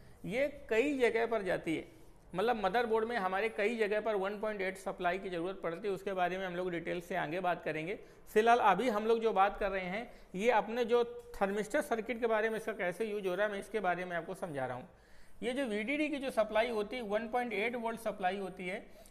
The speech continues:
ये वन पॉइंट एट वोल्ट जो supply आती है और यहाँ पर एक कंपनी एक resistance लगाती है, उस resistance के बाद फिर एक resistance लगाती है और इस resistance का एक हिस्सा ground कर देती है।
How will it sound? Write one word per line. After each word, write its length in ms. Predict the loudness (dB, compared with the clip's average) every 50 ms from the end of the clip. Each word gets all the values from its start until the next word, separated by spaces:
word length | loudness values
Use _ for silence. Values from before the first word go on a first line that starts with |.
| -10 -4
ये 100 | 0 0
वन 260 | 2 4 2 2 2 0
पॉइंट 240 | 0 0 0 0 -2
एट 220 | 2 2 2 2 4
वोल्ट 200 | 2 0 0 0
जो 100 | -2 -4 -2
supply 420 | -2 -2 -2 0 0 0 0 0
आती 200 | -2 -4 -4 -4
है 80 | -4 -4
और 80 | -2 -2
यहाँ 240 | -2 -2 -2 -4 -4
पर 180 | -4 -4 -4
एक 140 | -4 -6 -6
कंपनी 340 | -8 -10 -10 -8 -8 -8 -8
एक 80 | -6 -6
resistance 580 | -6 -6 -6 -6 -8 -8 -8 -10 -10 -8 -8 -8
लगाती 400 | -6 -4 -4 -6 -6 -8 -10 -10
है, 140 | -12 -14 -16 -20 -20 -20 -20 -20 -20 -20 -20 -20 -20 -20 -20 -20 -20 -20 -10 -6
उस 180 | -4 -4 -2 0
resistance 560 | -2 -2 0 -2 -6 -2 -2 -2 -2 -2 -4 -2
के 100 | -2 4
बाद 200 | 6 4 4 4
फिर 220 | 2 -4 -4 0 0
एक 140 | 0 0 2
resistance 540 | 0 -2 -2 -4 -6 -6 -6 -8 -8 -6 -6
लगाती 400 | -6 -4 -2 -4 -4 -4 -8 -8
है 160 | -8 -10 -10 -14 -18 -20 -20 -20 -20 -20 -20 -20 -20 -20 -12 0 2
और 120 | 2 2
इस 120 | 2 -2 -4
resistance 520 | -4 -4 -4 -6 -8 -8 -10 -10 -10 -6 -6
का 60 | -6
एक 240 | -6 -6 -8 -8 -8
हिस्सा 260 | -10 -12 -8 -6 -6 -6
ground 360 | -6 -6 -8 -8 -8 -10 -12
कर 100 | -14 -14 -14
देती 320 | -14 -16 -18 -18 -20 -20
है। 80 | -20